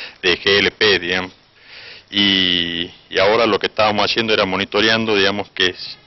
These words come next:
era el faltante de gas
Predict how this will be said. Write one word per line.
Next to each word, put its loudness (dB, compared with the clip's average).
era -2
el -4
faltante 0
de 0
gas 0